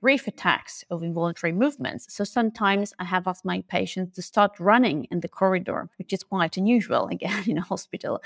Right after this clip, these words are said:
And sometimes you need the patients to walk or to run for a while. So it is necessary to ask them to walk quite quickly for fifteen minutes, for example,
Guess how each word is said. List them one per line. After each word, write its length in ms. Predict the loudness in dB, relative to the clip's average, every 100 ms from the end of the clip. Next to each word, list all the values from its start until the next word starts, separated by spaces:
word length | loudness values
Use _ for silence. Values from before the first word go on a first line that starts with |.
| 0
And 160 | 2
sometimes 540 | 6 4 6 6 6 4
you 60 |
need 260 | 2 4 2
the 60 |
patients 680 | -2 2 2 2 0 -2 -4 -4
to 260 | 2 2 0 -6 -14 0
walk 540 | 6 6 6 0 -8
or 160 | -2 -2
to 140 | 0 0
run 340 | 4 4 2
for 180 | 0 0
a 80 | 2
while. 460 | 4 4 4 0
So 360 | -6 0 2 2 0
it 160 | -2
is 140 | -2 0
necessary 440 | 0 -2 -2 -2
to 120 | 2
ask 220 | 2 2 0
them 240 | 0 2
to 100 | 0
walk 480 | -2 2 0 0 -10 -2
quite 400 | 2 2 2 -6 -2
quickly 500 | -2 -2 -4 2 2
for 180 | 2 -2
fifteen 480 | 2 0 2 2
minutes, 300 | 4 4 2
for 100 | -4
example, 640 | -6 -4 -4 -2 2 2